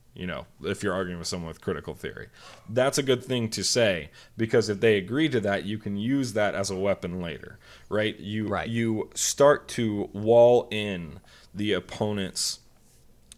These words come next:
Speaker 1: claim by asking clarifying questions and making sure that you staple them down at the beginning before you do the big reveal that this is what we're arguing
Speaker 2: But I thought
Speaker 1: about.
Speaker 2: you said
Speaker 1: Right.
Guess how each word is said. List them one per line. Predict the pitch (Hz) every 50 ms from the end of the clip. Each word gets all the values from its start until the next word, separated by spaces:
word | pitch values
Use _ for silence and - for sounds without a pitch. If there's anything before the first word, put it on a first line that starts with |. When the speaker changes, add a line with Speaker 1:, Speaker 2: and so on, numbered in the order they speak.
| _ - _ _ _ _ - -
Speaker 1:
claim | - - 139 139 139 117 98 92 90 82 85 - - - - - - - -
by | 107 107 110 107
asking | - 101 107 107 - - - 107 101 95
clarifying | - - 113 101 95 95 95 - 98 92 90 85
questions | 82 - - 85 80 - - 76 65 71 82 - -
and | 101 101 98 92 92 87 -
making | - 104 110 117 123 131 127 - 127 113
sure | 107 - - - 123 117 110
that | 101 98 73
you | 85 92
staple | 87 - - - - 117 117 117 - 110
them | 104 104 95
down | 98 101 101 98 98
at | 87 78
the | - 90
beginning | 87 98 113 135 156 151 143 127 117
before | 110 104 - - 117 110
you | 107 107 104
do | 107 110
the | 101 98
big | 92 101 95 87
reveal | 90 95 98 120 131 123 110 101 92 87 87 - - - - - - -
that | - 101 - 117 - - - -
this | 104 107 113 123 113 -
is | 110 98
what | 110 107 101 -
we're | 90 92
arguing | 82 82 92
Speaker 2:
But | 104 123
I | 127 127
thought | 120 - 131 117 107 -
Speaker 1:
about. | -
Speaker 2:
you | 113 104
said | - - 113 107 98 92 90 87 85 82 -
Speaker 1:
Right. | 110 107 90 73 -